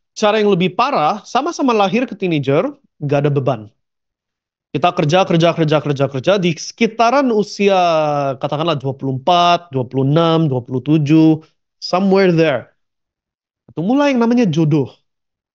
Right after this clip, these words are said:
Suami atau, eh, bukan suami istri dulu, calon suami istri atau pacar lah, ya. Terus pengen nikah, pengen jadi,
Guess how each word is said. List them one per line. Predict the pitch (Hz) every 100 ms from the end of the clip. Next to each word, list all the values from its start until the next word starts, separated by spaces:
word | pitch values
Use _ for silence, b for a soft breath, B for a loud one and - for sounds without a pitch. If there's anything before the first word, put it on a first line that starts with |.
| _
Suami | - 123 127 147
atau, | 127 131 - _ _ -
eh, | - 123 131 147
bukan | 127 143
suami | 135 147 147
istri | - 147
dulu, | 185 185 B B _ _ _
calon | 165 160 160 170 180 160 143
suami | - 127 135
istri | 139 131 139 123
atau | - 135
pacar | - 147 - 185 165
lah, | 127 - _ _ _ _ -
ya. | 120 151 - _ _ _ _ _ _ _ _ _ _ 190
Terus | 214 - - _ _ _ _ -
pengen | 147 143 160 165 160 165 _ _ _ _ -
nikah, | 170 185 151 117 - _ _ _ _ _
pengen | 135 139 139
jadi, | 147 147 160 117